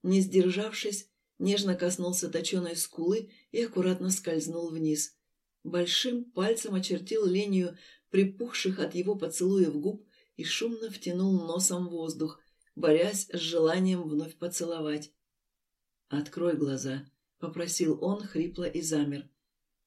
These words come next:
Зачем ему это было надо, не мог ответить даже себе. Всё, что сейчас между ними происходило,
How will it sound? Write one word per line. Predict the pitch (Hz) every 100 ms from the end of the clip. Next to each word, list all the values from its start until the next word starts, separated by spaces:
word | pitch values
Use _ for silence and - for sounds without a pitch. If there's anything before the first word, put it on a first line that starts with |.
| _ -
Зачем | 196 196 - 226
ему | 202 190 202
это | 202 190
было | 185 202 190
надо, | 202 226 190 190 - _ -
не | 185
мог | 196 226 233
ответить | 175 202 196 185
даже | 156 196 190
себе. | 185 185 165 170 156 - _ _ _ - -
Всё, | - 277 277
что | - 185
сейчас | 180 - 196 180
между | 180 170
ними | 185 196
происходило, | 190 185 180 - 170 208 196 180